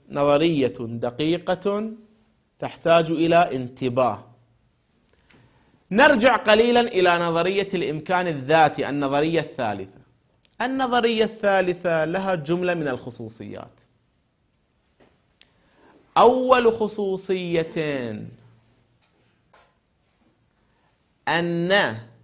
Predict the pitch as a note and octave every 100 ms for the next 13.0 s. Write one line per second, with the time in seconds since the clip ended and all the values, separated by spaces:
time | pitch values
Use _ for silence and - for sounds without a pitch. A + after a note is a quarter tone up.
0 | _ _ _ _ _ _ _ C#3 D#3+ E3+
1 | E3 E3+ E3 D3 D#3+ F#3 A3 A3 G#3+ G#3
2 | A3 G3+ G3+ G3 - _ _ _ _ _
3 | _ _ _ _ _ _ _ _ _ _
4 | _ _ - C#3 E3 E3+ E3+ E3+ G#3+ A#3+
5 | A#3 A#3 A3 A3 F#3 D#3+ - F#3 E3+ D3+
6 | C3+ C3 B2 B2+ F#3+ A3 A3 A3 G#3 G3+
7 | - G3+ F3+ F#3 G#3 A3 A3+ C4 - -
8 | _ _ _ _ _ - G#2 - - -
9 | _ _ _ _ _ _ _ _ _ _
10 | _ _ _ _ _ _ _ _ _ _
11 | _ - D#3+ A3+ G#3+ C4 A#3+ F3+ D#3 D#3+
12 | C#3+ C#3+ - _ - D3+ E3+ A3 A3 G#3